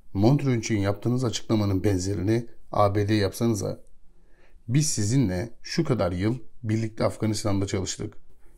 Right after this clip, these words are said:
Dünyanın birçok bölgesinde birlikte çalıştık. Türk sihasını düşürmek açık bir ihanettir. Affedilemez açıklaması yapsanıza.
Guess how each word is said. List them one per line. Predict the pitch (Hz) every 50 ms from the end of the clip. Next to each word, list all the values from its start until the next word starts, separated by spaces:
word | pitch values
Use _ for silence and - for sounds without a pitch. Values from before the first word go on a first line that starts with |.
| _ - - -
Dünyanın | 113 110 120 120 117 123 143 127 98 90 92 98
birçok | 120 147 139 - - 107 95 107
bölgesinde | 104 98 98 95 92 - - 117 110 107
birlikte | 107 98 98 - - 101
çalıştık. | 98 - 101 95 - - - 101 - - - - - - - - - - -
Türk | - 165 170 165 -
sihasını | - - 156 160 151 143 120 - 104 95 95 92
düşürmek | 92 - - - 92 92 95 117 139 135 - - - - -
açık | 107 - - - - -
bir | 123 101
ihanettir. | 95 90 107 98 95 95 90 - - - 82 - - - - - - - - - -
Affedilemez | - - - - 107 101 101 110 117 120 117 98 - -
açıklaması | 82 - - - - 98 98 95 - -
yapsanıza. | 98 98 - - 120 117 104 95 101 98 -